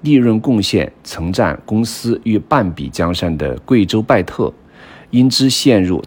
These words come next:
大幅亏损，并带来巨额商誉减值，部分化药大品种因集采大幅降价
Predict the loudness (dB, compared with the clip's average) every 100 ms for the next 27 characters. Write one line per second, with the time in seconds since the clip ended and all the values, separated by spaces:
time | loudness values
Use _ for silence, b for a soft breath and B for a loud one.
0 | 0 2 0 -2 -8 -8 -2 -2 -2 -6
1 | -12 -8 -6 -2 0 -2 -4 -8 -6 -2
2 | 0 -2 -4 -2 0 0 -2 -6 -8 -8
3 | -10 -10 -10 -12 B B 0 2 4 2
4 | 0 -2 -2 2 2 0 0 -2 -2 -6
5 | -6 -8 -8 -4 -2 -2 -8 -8 -6 -6
6 | -8 -8 -2 0 0 -6 -4 -2 0 -2